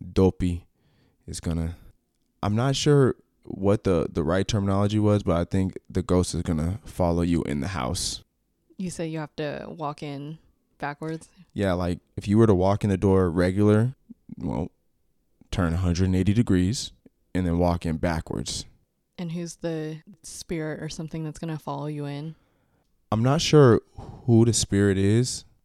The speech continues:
Speaker 1: or where the spirit comes from, but he just told me, you know, if you're coming home late after eleven P M, walk through the door backwards,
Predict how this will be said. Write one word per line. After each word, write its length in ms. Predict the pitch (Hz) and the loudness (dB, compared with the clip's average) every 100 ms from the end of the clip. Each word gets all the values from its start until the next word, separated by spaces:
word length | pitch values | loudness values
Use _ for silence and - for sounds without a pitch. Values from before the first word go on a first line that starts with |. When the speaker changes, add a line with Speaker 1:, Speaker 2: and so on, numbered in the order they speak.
| _ _ _ | _ _ _
Speaker 1:
or 120 | 98 95 | 2 4
where 220 | 101 101 | 6 4
the 120 | 98 | 2
spirit 400 | - 98 90 - | 0 2 2 2
comes 260 | 101 98 101 | 0 0 2
from, 400 | 113 117 127 120 _ _ _ - | 2 2 0 -4 _ _ _ -6
but 240 | 69 58 - | -4 -4 -6
he 200 | 107 95 | -4 -2
just 260 | 90 87 | 0 0
told 200 | - 90 | 2 2
me, 260 | 90 87 85 - _ _ _ _ _ _ - | 2 0 -2 -8 _ _ _ _ _ _ -10
you 100 | 82 | -6
know, 240 | 80 90 98 - _ _ _ _ | -4 -4 -8 -16 _ _ _ _
if 60 | |
you're 120 | - - | -6 -2
coming 240 | 90 90 | 0 2
home 220 | 92 90 | 2 2
late 280 | 90 90 - _ 170 170 | 0 0 -2 _ -20 -8
after 320 | 85 90 85 | -6 -2 0
eleven 300 | 85 87 87 | 0 0 0
P 200 | 101 85 | 0 0
M, 320 | 82 80 90 - _ _ _ _ _ - | 2 0 -4 -10 _ _ _ _ _ -6
walk 300 | 80 82 - | -2 -2 -2
through 100 | 90 | -2
the 100 | 78 | 0
door 200 | 85 78 | 0 0
backwards, 680 | 82 82 80 71 82 - | -2 -6 -6 -8 -10 -12